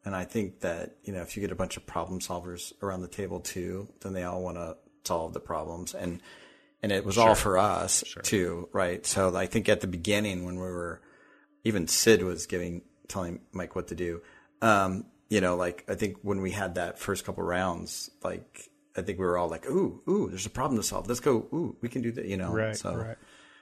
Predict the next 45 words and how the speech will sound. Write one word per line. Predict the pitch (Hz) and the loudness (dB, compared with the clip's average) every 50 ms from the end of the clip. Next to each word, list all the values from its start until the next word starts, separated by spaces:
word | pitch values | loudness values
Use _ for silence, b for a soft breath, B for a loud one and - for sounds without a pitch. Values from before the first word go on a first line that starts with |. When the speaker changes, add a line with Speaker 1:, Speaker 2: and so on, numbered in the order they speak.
| b b | b b
Speaker 1:
I | - | 4
think | 165 160 123 | 6 6 6
the | 117 | 6
rest | 110 113 110 - - | 6 6 6 4 2
of | 98 | 2
us | 95 92 - | 2 0 -2
kind | - - 110 98 | -2 -2 -2 2
of | 90 127 | 6 8
Speaker 2:
Yeah, | 143 131 | 10 10
Speaker 1:
calmed | 120 113 | 10 10
down. | 127 156 | 8 8
Speaker 2:
that's | 165 - - | 6 6 6
Speaker 1:
I | 135 | 8
think | 127 120 113 92 | 8 8 8 6
Speaker 2:
the | 90 | 2
Speaker 1:
that | 90 - - - _ _ _ _ _ _ _ - | -4 -8 -14 -20 _ _ _ _ _ _ _ -4
the | - 101 | 0 0
one | 104 101 95 | 2 2 0
guy | 87 85 80 | -2 -4 -4
didn't, | 85 87 82 87 87 87 | -4 -6 -6 -6 -8 -6
but | - 87 92 95 - | -6 -6 -6 -4 -4
<laughs> | |
I | - | -4
think | - - - - - - - 104 | -4 -6 -10 -16 -16 -12 0 4
Speaker 2:
That's | 107 131 131 - - | 6 6 8 8 6
Speaker 1:
the | 87 | 6
rest | 82 127 117 113 | 6 6 6 6
of | 110 | 4
us | 107 104 | 2 2
Speaker 2:
the, | 101 - - | 0 -2 -2
Speaker 1:
did. | 95 101 | 0 0
Speaker 2:
um, | 98 - - 90 - - 80 82 - - - _ _ _ _ - - | -2 -2 -2 -6 -6 -6 -8 -10 -10 -12 -16 _ _ _ _ -4 -2
the | 101 92 | -2 -2
conflict | - - 104 101 101 95 - 107 98 - - | -2 0 0 2 2 2 2 0 0 0 -2
example | 95 78 85 90 87 87 82 - 87 85 | -6 -4 -2 -2 -2 -2 -2 -2 -4 -2
that | 87 82 | -2 -2
I | 85 82 | -2 -2
give | 78 - 87 87 82 78 - | -4 -2 -2 -2 -2 -2 -4
for, | - - 90 80 80 80 78 76 76 76 _ _ _ _ _ _ _ | -8 -6 -4 -2 -2 -2 -2 -4 -6 -8 _ _ _ _ _ _ _
for | - - 92 82 | -8 -4 -4 -4
cooperative | - - - 92 90 90 90 - 92 82 80 - - | -4 -2 0 2 4 4 2 2 0 -2 -2 -4 -2
games | 87 80 80 80 78 87 | -2 -2 -2 -2 -2 -4
is | 85 80 | -2 -4
playing | - - - 104 98 87 85 82 | -4 -2 0 0 0 0 0 -2
Pandemic, | - 87 80 78 78 82 82 78 78 - _ - | -2 -4 -2 -2 -2 -4 -4 -4 -6 -8 _ -14